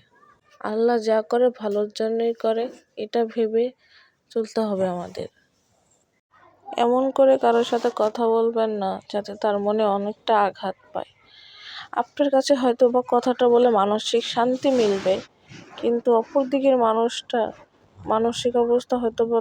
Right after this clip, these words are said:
তার থেকেও খারাপ হবে। তাই দয়া করে কাউকে এই ধরনের কথা না বলে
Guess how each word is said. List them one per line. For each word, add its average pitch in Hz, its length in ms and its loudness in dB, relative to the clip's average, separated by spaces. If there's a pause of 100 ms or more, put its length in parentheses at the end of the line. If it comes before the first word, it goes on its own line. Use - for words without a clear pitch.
তার 208 120 2 (120)
থেকেও 233 360 2
খারাপ 196 400 -2
হবে। - 220 -4 (720)
তাই 226 160 0
দয়া 220 340 2
করে 247 400 2 (280)
কাউকে 214 420 -2
এই 233 380 0
ধরনের 247 400 0
কথা 233 340 -2
না 220 200 0
বলে 220 320 -2